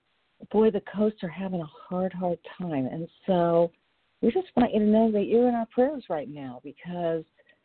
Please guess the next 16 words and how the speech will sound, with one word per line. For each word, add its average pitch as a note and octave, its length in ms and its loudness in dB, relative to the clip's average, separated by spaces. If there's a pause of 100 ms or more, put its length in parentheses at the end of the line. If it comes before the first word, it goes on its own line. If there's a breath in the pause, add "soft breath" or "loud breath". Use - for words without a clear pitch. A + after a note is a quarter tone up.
(960)
strange A3 460 -4
year F#3 340 -8 (100)
for - 160 -4 (120)
everybody F3 800 -2
and D3 200 -4
everything, E3 600 -4
and D3 80 0
we've D3+ 160 4
had D#3+ 180 -6
a D3 40 0
lot C#3+ 300 -2
to E3+ 160 -2
deal E3+ 300 4
with, C#3+ 220 0 (100)
and D3 560 -6
it D3 140 -2